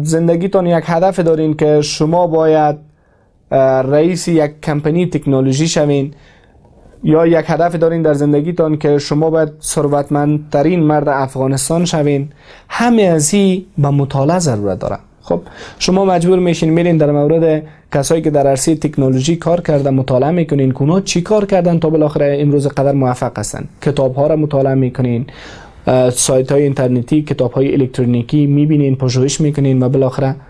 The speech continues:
به همین ترتیب اگر شما میخواین که در زندگیتان یک فرد بسیار ثروتمند شوین، شما اولین کاری که میکنین این است که تمام کتاب‌هایی را میخوانین، تمام کتاب‌هایی را مطالعه میکنین که در مورد افراد ثروتمند دنیا نوشته شده.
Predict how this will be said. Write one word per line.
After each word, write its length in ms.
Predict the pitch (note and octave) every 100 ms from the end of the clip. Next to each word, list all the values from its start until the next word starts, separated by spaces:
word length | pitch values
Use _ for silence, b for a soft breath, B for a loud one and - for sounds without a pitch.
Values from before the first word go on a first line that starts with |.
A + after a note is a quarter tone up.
| B B B
به 60 | C#3+
همین 300 | C#3 F#3 G3
ترتیب 400 | E3 D3+ C3+ -
اگر 160 | D#3
شما 200 | D#3+ D#3
میخواین 300 | D#3 D#3 D#3+
که 80 | D3+
در 120 | D3+
زندگیتان 540 | C#3 C#3+ C#3 C#3+ D#3 D3
یک 140 | C3+
فرد 240 | C#3+ C#3 C#3
بسیار 220 | D3 D#3
ثروتمند 540 | - C3+ C3+ C3+ C3
شوین، 280 | B2+ D3+ F#3 B B B
شما 220 | - F3+
اولین 260 | E3 D#3 D3+
کاری 340 | D3+ F#3+ G#3
که 100 | G#3
میکنین 360 | F#3 F3 E3+ E3+
این 120 | F#3
است 160 | F3 E3+
که 220 | E3+ E3
تمام 360 | - E3 G#3 B3
کتاب‌هایی 500 | A#3 F#3+ E3+ F3 G3+
را 100 | G3
میخوانین، 600 | F#3+ F3+ F3+ F3+ F3 F3 B B B -
تمام 340 | E3 F3 A#3
کتاب‌هایی 460 | A3+ G3 F3+ F3+ F#3+
را 80 | F#3
مطالعه 340 | E3+ E3+ E3+
میکنین 360 | F3 E3+ F3 E3+
که 100 | D#3
در 160 | C#3
مورد 300 | C#3 C3 C#3
افراد 540 | C#3+ - C3 C3 C3 C3
ثروتمند 640 | - C3 B2 C3 C3 C3
دنیا 260 | C#3+ F3 A3+
نوشته 360 | F#3+ - -
شده. 220 | G#2 -